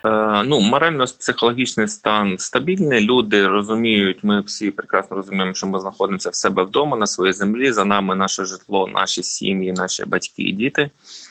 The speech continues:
Тому всі працюють, і комунальщики мої працюють, навіть дівчата цвіти садять, незважаючи на все це, тому що життя продовжується. Е, виїхало спочатку, о,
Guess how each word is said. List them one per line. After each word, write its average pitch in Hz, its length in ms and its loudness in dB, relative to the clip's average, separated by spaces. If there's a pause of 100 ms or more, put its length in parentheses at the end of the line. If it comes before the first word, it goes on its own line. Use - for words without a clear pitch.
(180)
Тому 95 1120 2
всі - 280 0
працюють, 143 800 0
і 104 40 -6
комунальщики 123 720 0
мої 127 220 0
працюють, 113 600 0
навіть 98 260 0
дівчата 98 440 -2
цвіти 120 360 -4
садять, 117 460 2 (380)
незважаючи 110 680 2
на 107 100 0
все 107 180 0
це, 107 200 0
тому 101 220 -2
що 101 160 -2
життя 101 260 0
продовжується. 143 880 0 (680)
Е, 110 240 6
виїхало 117 560 2
спочатку, 107 640 -2
о, 101 1500 -2